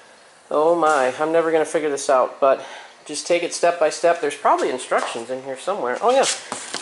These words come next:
look at that. It does come with instructions. So headlights are in there yet. Um, there's some mounting hardware and things like that. But I'm just gonna keep chugging on this thing and hopefully get this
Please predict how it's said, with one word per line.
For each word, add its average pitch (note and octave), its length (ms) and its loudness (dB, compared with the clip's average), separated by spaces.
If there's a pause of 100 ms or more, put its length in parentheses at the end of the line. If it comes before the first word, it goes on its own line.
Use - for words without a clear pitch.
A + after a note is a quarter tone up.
look - 100 -2
at - 60 -4
that. - 440 0 (480)
It - 100 -10
does F#3 180 -2
come C3 180 0
with C3 120 2
instructions. B2 640 -4
So D3 240 2 (1040)
headlights E3+ 480 2
are D#3 100 2
in D#3 120 2
there D#3 180 4
yet. D#3 400 2 (400)
Um, B2+ 720 4 (680)
there's C3+ 200 -8
some C3+ 120 -6
mounting C3 300 2
hardware C3 380 0
and C3 120 -4
things C3+ 220 -10
like C3 180 -4
that. C#3 300 -2
But - 180 -8 (600)
I'm F3+ 160 2
just F#3+ 180 0
gonna F#3 260 4 (720)
keep - 220 -8
chugging F3 320 2
on F3+ 160 2
this F3+ 240 2
thing F#3 240 4
and C3+ 160 2 (1200)
hopefully F#3 280 -2
get D#3+ 160 -4
this - 300 -4